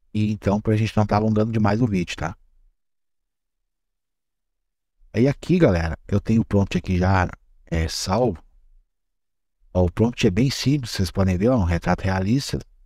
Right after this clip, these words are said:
modelo close-up, mulher com cabelo loiro, jaqueta jeans, gola alta, fundo pintado, retrato de estúdio. Então, assim, é, vocês podem tá modificando esse prompt aqui, né?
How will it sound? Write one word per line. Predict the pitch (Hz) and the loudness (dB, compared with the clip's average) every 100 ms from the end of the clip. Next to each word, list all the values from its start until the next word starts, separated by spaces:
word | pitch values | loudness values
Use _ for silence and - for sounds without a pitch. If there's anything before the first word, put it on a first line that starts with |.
| - - | -20 -8
modelo | 80 90 | 0 0
close-up, | 82 98 95 110 123 | 0 0 2 0 -2
mulher | 95 85 87 | -2 0 -2
com | - | -2
cabelo | 87 90 90 104 | -2 0 0 0
loiro, | 95 113 117 | 2 2 2
jaqueta | 127 - 170 117 | 0 -2 -2 -2
jeans, | 110 117 135 - | 0 0 0 -2
gola | 165 98 92 | -2 0 2
alta, | 98 120 - 120 - _ _ _ _ _ _ _ | 0 -2 -2 -6 -6 _ _ _ _ _ _ _
fundo | 101 95 | -6 -2
pintado, | 113 117 110 113 117 | -2 0 0 2 2
retrato | 104 104 107 | 2 0 0
de | 123 | -2
estúdio. | - - 90 - - - _ _ _ | -4 -2 -2 -4 -16 -20 _ _ _
Então, | - 143 | 0 2
assim, | 139 - 104 | 2 2 2
é, | - 90 90 90 87 87 | 2 2 2 2 0 0
vocês | 87 - | -2 -4
podem | - 110 113 | -2 -2 0
tá | 110 | -4
modificando | 104 120 - 143 127 139 | -2 -4 -2 0 2 0
esse | - | -2
prompt | 107 - 107 185 | -2 0 0 -2
aqui, | - 156 | -2 -2
né? | 156 | -2